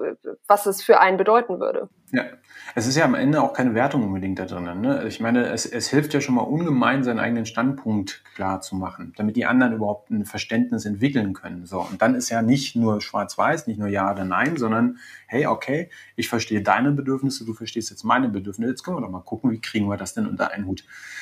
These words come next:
Speaker 2: Ne? Und da, da, dann, dann sind auf, dann wird's auf einmal so konstruktiv.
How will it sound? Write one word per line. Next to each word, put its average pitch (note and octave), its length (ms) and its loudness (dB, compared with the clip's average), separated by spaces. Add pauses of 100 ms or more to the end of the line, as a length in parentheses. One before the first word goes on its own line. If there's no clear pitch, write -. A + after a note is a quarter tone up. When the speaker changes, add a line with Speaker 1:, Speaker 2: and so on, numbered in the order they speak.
(160)
Speaker 2:
Ne? B2 200 4
Und A#2 140 2
da, B2 260 2
da, B2 320 2
dann, B2 400 4
dann A#2 460 -2
sind A2+ 180 2
auf, A#2 160 -2
dann A#2+ 360 2
wird's C#3+ 120 0
auf C3+ 100 0
einmal A#2+ 160 2
so A2+ 120 -2
konstruktiv. - 840 -2